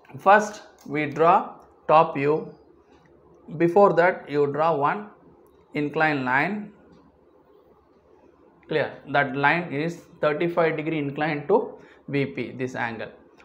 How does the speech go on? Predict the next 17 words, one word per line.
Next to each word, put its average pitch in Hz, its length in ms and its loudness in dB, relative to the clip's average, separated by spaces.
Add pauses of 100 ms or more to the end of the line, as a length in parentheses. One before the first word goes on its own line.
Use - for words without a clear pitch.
On 214 380 6
that 214 260 4
line, 175 500 2 (180)
we 147 160 -2
made 156 260 4
it 240 300 6 (800)
a 151 100 4
given 165 400 0 (560)
cube. - 400 -2 (3000)
So 170 120 0
anywhere 175 400 4
you 156 120 2
select 151 360 -2
it, - 320 2 (300)
so 156 220 0
from 139 340 -2
here, 180 400 -2